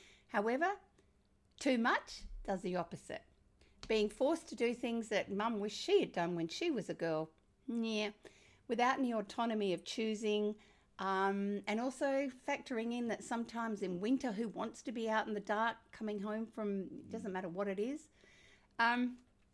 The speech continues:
does it put pressure on a family so much that everyone gets shouty and yelly 'cause we're trying to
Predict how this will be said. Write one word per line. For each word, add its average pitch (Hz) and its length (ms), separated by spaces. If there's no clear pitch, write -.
does 254 220
it 277 140
put - 180
pressure 254 400
on 214 80
a 208 60
family 226 580
so 202 220
much 208 260
that 214 80
everyone 214 320
gets - 260
shouty 220 380
and 202 120
yelly 220 260
'cause 208 200
we're 208 60
trying 214 280
to 208 100